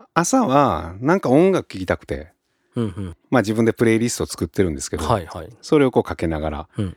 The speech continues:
Speaker 1: 行って、で、昼間にちょっと休憩がてら散歩出る時とか、
Speaker 2: うん。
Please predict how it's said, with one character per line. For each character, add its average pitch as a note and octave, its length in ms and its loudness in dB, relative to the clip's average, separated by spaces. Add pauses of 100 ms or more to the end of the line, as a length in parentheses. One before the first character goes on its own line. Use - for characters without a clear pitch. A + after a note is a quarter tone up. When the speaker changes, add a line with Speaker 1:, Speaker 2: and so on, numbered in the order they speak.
(200)
Speaker 1:
行 C3 140 -8
っ - 40 -20
て、 G#2+ 540 2 (440)
で、 G#3 120 0
昼 A3+ 180 2
間 G#3+ 140 4
に G3 40 2
ち G3 40 2
ょ - 20 2
っ F3+ 40 2
と B2+ 80 -4
休 C#3 200 -2
憩 C#3 140 2
が B2+ 100 4
て A#2+ 100 -2
ら - 80 -2
散 G2 220 -2
歩 G2 140 0
出 G2+ 120 2
る G2+ 120 -2
時 - 280 -4
と - 140 -8
か、 G#2 460 -2
Speaker 2:
う D3 80 0
ん。 F2 180 -8